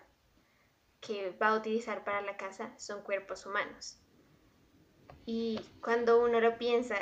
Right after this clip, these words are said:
en términos de todo lo que ha pasado,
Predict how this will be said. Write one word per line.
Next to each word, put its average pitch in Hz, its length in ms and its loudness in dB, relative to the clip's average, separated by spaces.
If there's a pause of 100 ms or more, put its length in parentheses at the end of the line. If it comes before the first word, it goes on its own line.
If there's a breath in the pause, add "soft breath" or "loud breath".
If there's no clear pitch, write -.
(120)
en 208 220 -6
términos 202 720 -6 (520)
de 202 100 -10
todo 233 300 4
lo 233 140 4
que 226 100 -6
ha 208 100 -4
pasado, 208 500 2